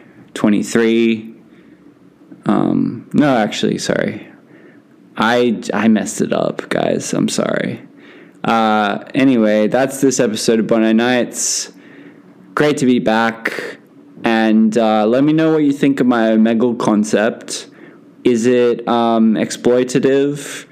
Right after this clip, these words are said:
Is it unethical? Are there even legal pr-, problems with what I was thinking of doing, and indeed did,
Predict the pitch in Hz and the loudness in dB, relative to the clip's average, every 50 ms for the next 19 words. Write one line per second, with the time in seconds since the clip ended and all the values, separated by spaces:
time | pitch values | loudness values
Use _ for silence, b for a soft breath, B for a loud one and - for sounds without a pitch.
0 | B B B B - 117 107 113 113 87 80 107 110 110 110 110 - 113 - - | B B B B 0 0 2 2 0 2 2 2 2 2 0 0 -2 -2 0 0
1 | 127 131 139 139 147 156 B B B B B B - 127 123 127 131 135 143 143 | 2 2 2 0 -2 -4 B B B B B B -2 0 2 2 2 2 2 2
2 | 139 135 117 117 113 107 117 123 131 127 131 143 131 127 110 - - - 110 - | 2 2 2 2 2 2 2 2 2 2 2 2 2 0 -2 -2 -4 -6 -6 -6
3 | - - - - - - - 110 101 - - 90 87 67 78 - - 110 104 104 | -10 -18 -16 -12 -6 -2 0 0 0 0 -2 -2 -2 -2 -2 0 0 0 0 0
4 | 107 - 101 101 98 95 92 92 95 92 82 78 71 - - - 110 117 113 107 | 0 0 0 0 2 2 2 2 2 0 0 0 -2 -4 -4 -2 0 0 0 0
5 | - - - - 120 113 107 - 113 110 104 101 90 80 95 - - 113 113 107 | -2 -6 -2 0 0 0 2 2 2 2 2 2 0 -2 -2 0 2 2 2 2
6 | 80 65 58 69 69 - - - - 110 113 110 113 110 107 104 117 117 113 107 | 0 0 0 0 0 -2 -2 -2 -2 0 2 4 4 4 2 2 2 2 2 2
7 | 95 95 87 120 139 160 160 120 - 98 92 - - | 0 0 2 2 2 2 2 0 -2 -2 -4 -6 -8